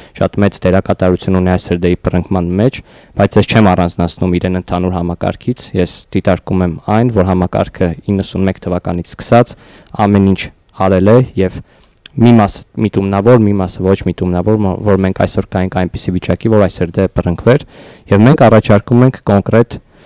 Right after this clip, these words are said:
ը, փոփոխություններ, մենք առաջարկում ենք արտաքին քաղաքական փոփոխություններ, արդեն քաղաքականության փոփոխություններ, որպեսզի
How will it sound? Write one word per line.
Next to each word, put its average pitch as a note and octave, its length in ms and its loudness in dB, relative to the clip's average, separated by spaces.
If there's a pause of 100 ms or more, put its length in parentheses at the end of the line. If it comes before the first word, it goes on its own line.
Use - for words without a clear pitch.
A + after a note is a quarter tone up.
(280)
ը, F#2 140 0 (960)
փոփոխություններ, G#2+ 640 2
մենք A2 200 2
առաջարկում F#2+ 560 0
ենք F2+ 140 -2
արտաքին G2 400 -2
քաղաքական F2+ 540 -2
փոփոխություններ, - 720 -2
արդեն G2+ 320 -2
քաղաքականության F#2+ 640 -2
փոփոխություններ, G2+ 640 -2
որպեսզի G#2 460 0